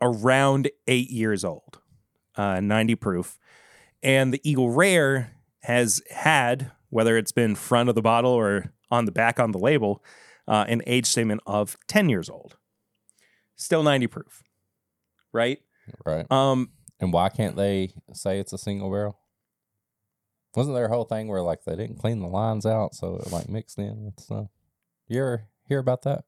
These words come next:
Speaker 1: I don't know what you're talking about.
Speaker 2: Okay, never mind.
Speaker 1: I mean,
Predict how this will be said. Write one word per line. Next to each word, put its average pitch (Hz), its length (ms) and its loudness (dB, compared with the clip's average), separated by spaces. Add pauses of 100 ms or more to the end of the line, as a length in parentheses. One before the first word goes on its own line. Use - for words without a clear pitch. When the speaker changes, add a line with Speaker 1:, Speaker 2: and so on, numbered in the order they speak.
(140)
Speaker 1:
I 117 80 0
don't 101 120 0
know 92 80 0
what 92 160 -2
you're - 180 -8
talking 92 160 -10
about. 90 220 -8
Speaker 2:
Okay, 71 240 0
never 71 160 -8
mind. 71 160 -14 (1200)
Speaker 1:
I 139 80 2
mean, 131 240 2